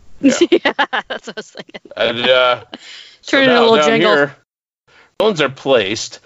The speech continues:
Speaker 1: so that a slit at eye level in the central upright slab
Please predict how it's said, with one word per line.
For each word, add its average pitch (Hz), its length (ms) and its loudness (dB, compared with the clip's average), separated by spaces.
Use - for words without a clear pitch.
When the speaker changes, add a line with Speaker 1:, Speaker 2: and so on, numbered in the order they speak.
Speaker 1:
so 131 180 -2
that 120 240 2
a 110 80 0
slit 180 600 -2
at - 220 -8
eye 175 200 0
level 107 540 0
in 104 140 -2
the 107 80 -2
central 160 680 -4
upright 143 520 -2
slab 107 680 -2